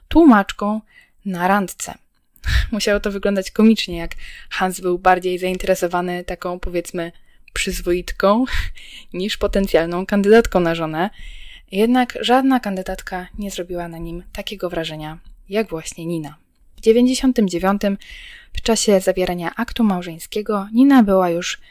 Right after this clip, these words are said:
w pierwszej ciąży, czyli byli ze sobą około roku. E, ślub wzięli już w Stanach i tam też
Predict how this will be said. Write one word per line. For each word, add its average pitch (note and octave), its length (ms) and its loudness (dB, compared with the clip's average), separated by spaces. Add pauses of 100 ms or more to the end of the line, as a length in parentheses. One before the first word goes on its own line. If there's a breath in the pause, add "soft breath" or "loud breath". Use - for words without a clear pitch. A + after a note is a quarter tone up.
(140 soft breath)
w - 120 -16
pierwszej E3+ 400 -4
ciąży, D#3 500 -8 (180)
czyli F4+ 280 0
byli G#3+ 320 2 (380 loud breath)
ze F#3+ 140 -6
sobą F#3 320 -4
około F3 400 0
roku. - 360 -4 (920 loud breath)
E, F3 120 -10
ślub E4 260 -4
wzięli A3+ 260 4
już F3+ 240 -2
w - 60 -6
Stanach C4 540 0
i F#3 160 -12
tam C#4+ 280 -2
też - 340 -2